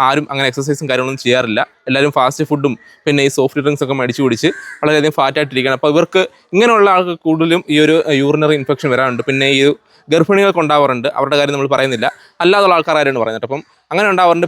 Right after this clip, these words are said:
പിന്നെ മേജർ സർജറി ഒക്കെ കഴിഞ്ഞിട്ട് ഇങ്ങനെ ഈ ഒരു പ്രശ്നങ്ങളൊക്കെ വന്ന് മൂത്രം കറക്റ്റായിട്ട്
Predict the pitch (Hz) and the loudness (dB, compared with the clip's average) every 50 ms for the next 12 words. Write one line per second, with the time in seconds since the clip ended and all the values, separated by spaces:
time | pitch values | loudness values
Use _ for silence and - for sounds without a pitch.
0 | 180 180 185 190 185 160 170 170 175 180 190 196 - - 170 160 160 185 190 185 | -2 0 0 0 0 0 0 0 2 2 2 2 2 0 0 0 2 2 2 2
1 | 170 160 160 156 151 147 139 - 156 156 147 151 147 147 143 143 143 139 143 151 | 2 2 2 2 2 0 0 0 0 0 0 0 -2 -2 0 2 2 2 2 0
2 | 143 - 151 147 - 143 - - 151 143 139 135 147 139 131 131 131 143 147 - | 0 -4 -10 -8 -8 -8 -4 -2 -2 0 0 0 2 2 2 0 0 -4 -6 -6
3 | 143 135 - - 139 131 131 131 - 139 135 139 | -6 -4 -2 -2 -2 -2 -2 -2 -2 -4 -4 -4